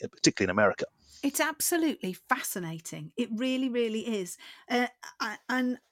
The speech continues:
Speaker 2: I, I honestly, I could, I could,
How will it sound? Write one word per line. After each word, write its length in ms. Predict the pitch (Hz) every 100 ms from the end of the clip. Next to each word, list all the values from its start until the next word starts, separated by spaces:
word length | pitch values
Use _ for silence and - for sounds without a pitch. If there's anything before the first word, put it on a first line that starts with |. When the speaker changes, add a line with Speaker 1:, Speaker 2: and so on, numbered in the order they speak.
| - - 254
Speaker 2:
I, 180 | 269 - -
I 220 | 262 262
honestly, 500 | 277 311 311 - 190 -
I 120 | 233
could, 200 | 233 254 -
I 140 | 240
could, 360 | 226 262 233